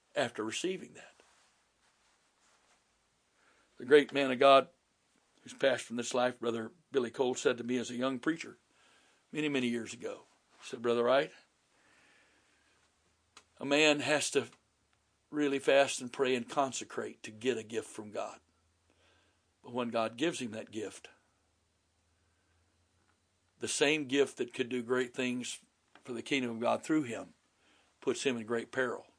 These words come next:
He said, "God gave me the gift of faith for people to receive the Holy Ghost." He said, "I don't ever have to pray for God to give me faith or for people to get the Holy Ghost. I know that he will lead me to where people are ready.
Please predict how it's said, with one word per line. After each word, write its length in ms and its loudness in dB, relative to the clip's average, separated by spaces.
He 120 -8
said, 260 0
"God 260 6
gave 240 2
me 120 -2
the 100 -4
gift 300 -2
of 60 -10
faith 340 -4
for 120 -18
people 300 -8
to 60 -8
receive 280 -8
the 80 -12
Holy 220 -12
Ghost." 320 -18
He 100 -20
said, 200 -2
"I 120 6
don't 240 -4
ever 220 -2
have 220 -6
to 80 -12
pray 260 -8
for 160 -16
God 420 -4
to 60 -16
give 360 -6
me 300 -14
faith 420 -6
or 100 -12
for 160 -8
people 320 -8
to 80 -18
get 200 -6
the 80 -14
Holy 240 -12
Ghost. 420 -16
I 180 2
know 400 -4
that 200 -12
he 160 -4
will 180 -8
lead 400 -4
me 140 -6
to 80 -2
where 160 -12
people 320 -8
are 40 -10
ready. 380 -2